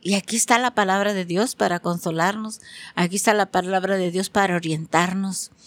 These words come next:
para ayudarnos, para consolarnos. Gracias a Dios por su palabra, porque cuando nosotros leemos el Salmo veintitrés, ahí viene tanta fortaleza en nuestras vidas cuando nosotros leemos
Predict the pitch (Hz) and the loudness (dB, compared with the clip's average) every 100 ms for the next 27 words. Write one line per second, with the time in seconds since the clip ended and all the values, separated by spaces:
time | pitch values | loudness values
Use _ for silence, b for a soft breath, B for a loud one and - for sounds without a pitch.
0 | B B B - 185 170 175 170 165 175 | B B B -2 2 4 2 2 4 4
1 | 196 214 202 - 175 170 180 175 165 165 | 4 -2 -4 0 0 0 -4 -4 0 4
2 | 185 208 220 220 - - B B B B | 4 2 -2 -4 -8 -10 B B B B
3 | B - 208 233 269 302 294 262 202 226 | B -2 4 4 4 0 2 2 4 4
4 | 247 277 - 226 220 190 185 170 175 214 | 4 2 -2 -2 0 0 2 4 6 6
5 | 226 220 196 190 208 196 220 - 240 240 | 2 0 -4 0 0 0 -4 -4 -2 4
6 | 202 190 208 220 226 202 - 202 208 214 | 4 6 4 2 2 0 2 2 4 0
7 | 202 - 170 - 208 254 - - _ _ | 0 -2 -4 4 4 4 0 -8 _ _
8 | _ _ _ _ _ _ _ _ _ _ | _ _ _ _ _ _ _ _ _ _
9 | _ - 196 220 247 247 262 254 254 - | _ 2 4 4 2 2 2 2 0 2
10 | 254 262 254 262 - 220 - 180 170 190 | 2 2 2 0 2 0 4 4 4 2
11 | - 220 196 180 - 170 165 190 202 214 | 2 2 2 -2 -2 -4 0 0 2 0
12 | - 185 180 180 196 202 202 202 180 180 | 0 -4 -2 -2 -4 -4 0 2 4 4
13 | 190 202 196 | 2 0 -4